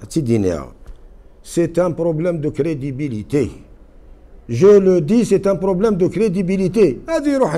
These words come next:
ça, les investisseurs, hadi yaou yidrimen. Hadi roh, les investisseurs, hadi yaou yidrimen. Guy, et puis,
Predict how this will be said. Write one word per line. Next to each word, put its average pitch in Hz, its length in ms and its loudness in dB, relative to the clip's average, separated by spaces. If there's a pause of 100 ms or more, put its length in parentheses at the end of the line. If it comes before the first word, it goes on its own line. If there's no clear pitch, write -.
(120)
ça, 196 160 -2
les 180 180 0
investisseurs, 170 540 -2
hadi 139 140 0
yaou 147 160 2
yidrimen. 123 340 -2 (1160)
Hadi 104 280 2
roh, 247 140 4 (320)
les 220 200 2
investisseurs, 220 520 0
hadi 208 140 0
yaou 226 140 2
yidrimen. 208 420 2 (1800)
Guy, 247 420 0 (300)
et 185 120 6
puis, 190 500 4